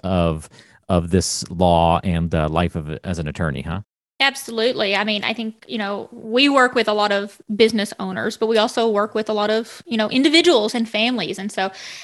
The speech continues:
Speaker 2: having that broad range of experience, I thought was going to be really helpful in our practice. And one of the things I, I would like, you know, Stuart to explain a little bit more is just the fact that he does have an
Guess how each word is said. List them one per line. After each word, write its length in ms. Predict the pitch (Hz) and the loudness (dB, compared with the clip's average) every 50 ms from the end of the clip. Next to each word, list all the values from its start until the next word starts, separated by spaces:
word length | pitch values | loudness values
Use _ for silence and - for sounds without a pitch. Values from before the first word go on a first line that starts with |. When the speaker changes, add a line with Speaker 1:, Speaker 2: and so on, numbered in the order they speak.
| - - | -10 -2
Speaker 2:
having 260 | - 233 233 247 233 | 0 2 2 2 2
that 300 | 226 196 202 196 - - | 0 0 -2 -4 -6 -2
broad 360 | 214 208 214 208 214 220 220 | 0 2 2 4 2 2 2
range 300 | 208 208 196 202 208 220 | 2 0 0 0 0 -2
of 80 | 214 196 | -4 -6
experience, 960 | 185 - - - - 214 214 214 220 208 196 185 104 101 - - - - - - _ _ _ _ - | -8 -10 -12 -8 -4 -2 0 2 2 2 0 0 -2 -4 -8 -12 -14 -14 -14 -16 _ _ _ _ -6
I 120 | - 202 220 | -6 -4 -2
thought 180 | - 202 185 | -2 -2 -2
was 100 | 196 208 | -2 -4
going 140 | - 208 196 | -6 -6 -4
to 60 | 196 | -4
be 100 | 196 202 | -4 -4
really 220 | 208 202 196 185 202 | -4 -4 -4 -4 -4
helpful 460 | 214 220 202 - - - 185 190 208 | -4 -6 -6 -6 -6 -6 -4 -4 -4
in 100 | 240 - | -4 -4
our 100 | 175 175 | -6 -4
practice. 640 | 196 - - 294 320 330 - - 202 190 196 208 - - _ _ _ | -2 0 2 2 0 0 -2 -2 0 0 0 -2 -6 -12 _ _ _
And 160 | - 226 233 240 | -2 0 2 4
one 100 | 277 320 | 4 4
of 60 | 302 | 4
the 80 | 285 | 4
things 320 | 294 - 233 226 220 233 - | 4 4 4 4 2 2 0
I, 180 | 247 233 214 208 - - | 0 0 0 0 -2 -2
I 120 | - 220 | 0 0
would 80 | 214 208 | 0 0
like, 160 | 208 190 196 - _ - | 0 -2 -4 -6 _ -6
you 80 | 240 | -4
know, 60 | 214 208 | -4 -4
Stuart 360 | - - 247 220 214 - - | -2 2 2 2 2 2 0
to 80 | - | -4
explain 320 | 196 - - - 208 196 202 | -6 -6 -4 -4 -4 -4 -2
a 60 | 202 | -4
little 180 | 196 202 202 196 | -4 -2 -2 -4
bit 140 | 196 - | -4 -4
more 340 | 196 208 214 214 214 208 196 | -2 -2 0 0 0 0 0
is 140 | 190 190 190 | 0 -2 -4
just 360 | - 202 202 - - - _ | -6 -8 -8 -8 -10 -12 _
the 80 | - 208 | -6 -2
fact 280 | - 190 180 190 - | 0 0 0 0 -2
that 100 | - 185 | -6 -6
he 160 | - 233 226 220 | -4 -4 -4 -2
does 220 | 185 214 202 220 | -2 -2 -2 -2
have 200 | - 226 202 196 | 0 -2 -2 -2
an 140 | 202 208 | -2 -6